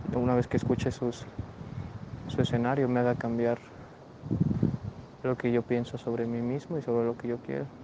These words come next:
Y está saliendo el sol bien bonito por encima de unos árboles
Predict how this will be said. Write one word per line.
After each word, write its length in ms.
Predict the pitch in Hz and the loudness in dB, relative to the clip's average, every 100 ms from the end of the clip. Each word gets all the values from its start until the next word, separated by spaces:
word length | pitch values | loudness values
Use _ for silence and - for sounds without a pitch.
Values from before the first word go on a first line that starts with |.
| - - - - - - - - - - - | -14 -14 -16 -18 -18 -18 -16 -16 -16 -10 -4
Y 20 | |
está 160 | 131 131 | -4 0
saliendo 260 | 139 135 | -2 0
el 100 | 127 | -4
sol 300 | - 131 139 - - - | -2 -2 -2 -4 -12 -6
bien 240 | 131 135 | -4 -2
bonito 440 | 127 127 131 131 - - - - - - - - - - | -2 -4 -6 -10 -12 -16 -20 -20 -20 -20 -20 -20 -20 -12
por 120 | - 120 | -4 -4
encima 420 | 120 - 127 120 | -4 -4 0 2
de 160 | 120 131 - - | 2 -2 -10 -8
unos 320 | 131 120 123 | -4 -4 -2
árboles 480 | 120 120 123 123 - | 2 2 2 -2 -6